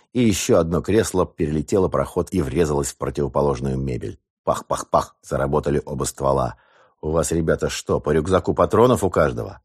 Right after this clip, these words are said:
Кувырок вперед-вправо. Огибаю кучу мебели.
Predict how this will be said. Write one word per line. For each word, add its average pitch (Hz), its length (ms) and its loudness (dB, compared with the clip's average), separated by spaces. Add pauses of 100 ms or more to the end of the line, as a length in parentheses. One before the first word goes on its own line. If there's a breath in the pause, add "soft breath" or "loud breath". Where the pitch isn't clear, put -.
Кувырок 87 400 4
вперед-вправо. 73 920 0 (320 soft breath)
Огибаю 85 460 2
кучу 90 300 -2
мебели. 65 440 0